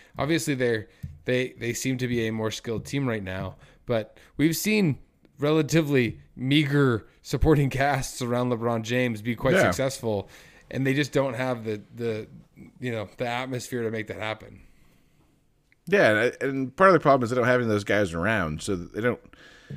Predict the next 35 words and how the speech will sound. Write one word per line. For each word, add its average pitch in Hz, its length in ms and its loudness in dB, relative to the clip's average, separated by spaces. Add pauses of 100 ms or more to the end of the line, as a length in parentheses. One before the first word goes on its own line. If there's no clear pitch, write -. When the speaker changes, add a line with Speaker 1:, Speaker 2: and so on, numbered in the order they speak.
(160)
Speaker 2:
the 117 80 -4
problem 165 300 8
is, 117 80 4
as 113 100 -4
long 139 160 6
as 110 80 -4
Westbrook's 123 440 0
there, 113 380 4
he 98 160 -8
can 104 220 -6
conceivably 101 640 -4
argue 90 420 -4
that 82 160 -8
he's 85 320 -12 (960)
better 95 340 4
than, 80 300 -4 (580)
<laughs> - 580 -20
you 143 80 0
know, 127 100 4
even 123 240 0
with 110 140 0
his 110 220 0
current 117 360 0
state, 117 320 0
he's 87 140 -6
still 101 240 -2
better 85 400 -2
than 76 280 -8
some 90 200 -8
of 87 60 -8
the 80 80 -8
guys 80 300 -4
they 80 140 -6
have, 82 420 -4 (100)
but 78 360 -10